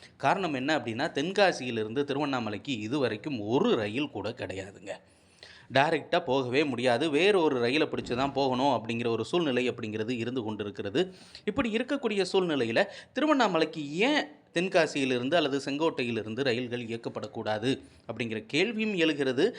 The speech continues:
அதே நேரத்துல சிறப்பு ரயில்கள் இயக்கப்பட்டால் என்ன பிரச்சனை அப்படிங்கிற ஒரு நிலையும் இருக்கிறது. தெற்கு ரயில்வே ஆனது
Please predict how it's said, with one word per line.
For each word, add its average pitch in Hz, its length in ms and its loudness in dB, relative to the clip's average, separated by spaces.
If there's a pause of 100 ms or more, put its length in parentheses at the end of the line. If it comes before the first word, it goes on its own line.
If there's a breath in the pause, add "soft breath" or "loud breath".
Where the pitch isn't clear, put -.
(160 loud breath)
அதே 277 220 2
நேரத்துல 196 400 4
சிறப்பு 226 320 2
ரயில்கள் 165 340 4
இயக்கப்பட்டால் 175 600 0
என்ன 208 260 0
பிரச்சனை 226 420 2
அப்படிங்கிற 131 400 0 (460 loud breath)
ஒரு 147 180 4
நிலையும் 135 380 0
இருக்கிறது. 117 460 -2 (500 loud breath)
தெற்கு - 260 2
ரயில்வே 202 340 4
ஆனது 160 360 2